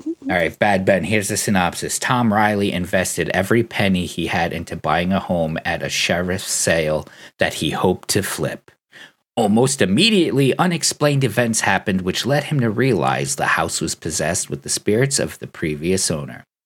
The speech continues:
All the footage was captured on a cell phone and downloaded from the cloud server of twenty-one security cameras installed in the home by the previous owners. Yep, so, legi-, wow, there's a lot of 'em. Bad Ben, The Way In.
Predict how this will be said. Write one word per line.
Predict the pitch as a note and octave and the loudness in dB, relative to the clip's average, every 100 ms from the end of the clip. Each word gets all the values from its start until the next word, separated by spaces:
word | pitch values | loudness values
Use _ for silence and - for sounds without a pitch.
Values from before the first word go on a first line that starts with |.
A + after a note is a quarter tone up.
| _ - - - - _ | _ -20 -16 -14 -16 _
All | F3 | 0
the | E3 | 2
footage | C#3 - A2+ F#2+ - | 0 2 2 2 0
was | F2+ - | -2 -2
captured | - E2+ - F2+ | -2 -2 -2 -2
on | E2 D#2 | 0 -2
a | |
cell | - C#3+ B2+ | 0 0 0
phone | - B2+ B2+ C3+ | 0 2 2 0
and | F#2 D#2+ | -2 0
downloaded | G2+ G2+ G#2 G#2 G2 | 0 2 2 2 0
from | G2 G#2 G2+ | 0 0 0
the | |
cloud | G2 A#2 G2+ G2 | 0 2 2 0
server | - E2+ E2 | 0 0 0
of | D#2 - | -4 -6
twenty-one | - B2 B2 A2 A#2 A2+ | -2 2 4 4 4 2
security | - F#2+ - G#2+ F2+ | 0 -2 0 0 0
cameras | - F#2 E2 D#2 D2 - | -4 -4 -2 -2 -4 -2
installed | G#2 F#2 - F#2+ F#2+ G2+ | 0 0 2 4 4 2
in | F#2 E2 | 0 0
the | D2+ | 0
home | - F2+ C#2+ | 0 0 0
by | C#2 C#2 C#2 | -2 -2 -2
the | - | -4
previous | - E2+ D2 D#2 D2+ | -2 0 0 0 0
owners. | D#2 - - - - - _ _ - | -2 -4 -10 -14 -14 -14 _ _ -2
Yep, | F2+ - | -2 0
so, | - D#2 C#2 - | 0 0 0 -4
legi-, | F#2+ E2+ F#2+ - | -4 -2 -2 -4
wow, | F2 F2 E2+ | 0 2 2
there's | D2 E2+ | 0 0
a | D#2 | 0
lot | D2 D#2 | 2 2
of | D#2+ - | 0 -4
'em. | - _ _ _ _ _ | -16 _ _ _ _ _
Bad | F#2+ F2+ F#2+ F#2+ _ _ - | 2 2 2 -2 _ _ 0
Ben, | F2 D2 C2 - | 0 0 -8 -14
The | - | -8
Way | C#2+ E2+ E2+ E2 | -4 -2 -2 -2
In. | D2 D2 | -6 -12